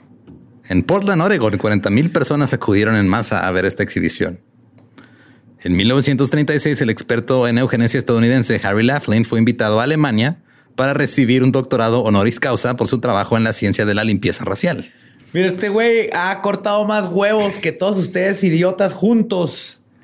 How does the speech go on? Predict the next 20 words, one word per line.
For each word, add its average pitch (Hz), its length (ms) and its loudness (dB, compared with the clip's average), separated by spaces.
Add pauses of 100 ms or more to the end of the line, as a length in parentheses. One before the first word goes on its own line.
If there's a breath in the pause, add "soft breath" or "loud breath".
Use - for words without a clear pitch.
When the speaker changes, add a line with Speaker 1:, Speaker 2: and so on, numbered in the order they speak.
(540 loud breath)
Speaker 2:
Señor, 156 420 -2
se 156 140 -2
merece, 139 440 -2
usted 170 200 -4
es 170 60 -2
doctor 202 760 -4
de 143 120 -4
cortar 127 340 -4
huevos 107 520 -4 (100)
y 131 100 -4
ovarios. 104 500 -2
Doctor. 160 680 -4 (680 loud breath)
Speaker 1:
Gracias, 92 360 -2
me - 60 0
ha - 60 0
costado 98 320 2
mucho 92 400 2
este - 100 -2
honor. 139 320 -2
Speaker 2:
Máster. 123 240 -6